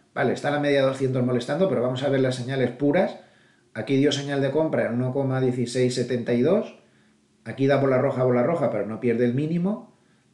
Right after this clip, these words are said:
Aquí da señal de venta en uno coma dieciocho noventa y ocho. Esta señal de compra nunca se llega a activar porque no rompe el máximo.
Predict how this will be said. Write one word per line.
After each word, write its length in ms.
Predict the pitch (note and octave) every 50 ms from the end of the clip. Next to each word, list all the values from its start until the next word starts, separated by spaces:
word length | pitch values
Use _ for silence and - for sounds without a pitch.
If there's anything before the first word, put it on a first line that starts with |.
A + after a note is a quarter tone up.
| _ _
Aquí 260 | - A2 - C3+ C3+
da 100 | C3 C3
señal 300 | B2+ B2+ B2 A#2+ B2 A#2+
de 140 | A#2 A#2+ B2+
venta 380 | D3+ E3 F3 F3 F3 G#3 G#3+ -
en 100 | C3 B2
uno 160 | B2 B2+ B2
coma 220 | - C3 B2 A#2+
dieciocho 500 | A#2+ A2+ A2 - A#2 B2 B2 A#2+ B2+ A#2+
noventa 380 | A#2 A#2 A#2 A2+ A2 G#2+ B2 B2
y 80 | B2+
ocho. 440 | E3 F#3 F3+ - A3+ B3 C4 - - _ _ _ _ _ _ _ _ _ _ _ _ _ _ _ _ _ _ _ _ _ _ _ _ _ -
Esta 260 | C#3 C3+ C3 - D3
señal 300 | C#3 C#3+ C#3+ C#3 C3+ C3
de 100 | C3 B2+
compra 360 | C3 C#3+ D3 C#3+ - - G#2+
nunca 260 | G#2+ B2 C3 C3 C3
se 160 | C3 - B2+ A#2+
llega 220 | B2 B2 B2+ B2+
a 40 | A#2
activar 400 | - - B2+ A#2+ B2+ C3+ C3 -
porque 220 | - - - G#2+
no 120 | G#2 A2+ A2+
rompe 260 | A2 A#2+ A2+ G#2+ B2+
el 80 | A#2+
máximo. 640 | A#2+ C3+ D3+ D3 - - E3 E3+ F#3 A3 C#4 - -